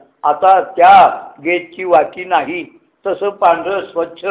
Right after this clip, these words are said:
स्टील नाही, आता कार्प स्टील आहे, कावळा सुद्धा सहज उचलून नेईल, इतकं थिन दोन भांडी. हो, काय आमची आजी संतापली, आठ दिवस जेवली नाही.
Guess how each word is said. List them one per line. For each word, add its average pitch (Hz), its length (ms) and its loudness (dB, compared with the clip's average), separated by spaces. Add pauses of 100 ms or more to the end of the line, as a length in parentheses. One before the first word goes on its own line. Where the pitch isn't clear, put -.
(340)
स्टील 196 300 -8
नाही, 190 600 -6
आता 180 180 -8
कार्प 190 420 0
स्टील 208 360 -12
आहे, 180 200 0 (300)
कावळा 180 380 4
सुद्धा - 280 -4
सहज 196 300 -6
उचलून 190 420 -18
नेईल, 202 340 -10 (680)
इतकं 208 320 -4
थिन 185 440 -10 (960)
दोन 196 220 -6
भांडी. 170 380 -4 (420)
हो, 117 100 -20
काय 131 320 -4
आमची 131 320 -8
आजी 131 260 -6
संतापली, 131 1000 -12
आठ 151 200 0
दिवस 139 320 -12
जेवली 143 340 -14
नाही. 175 180 -12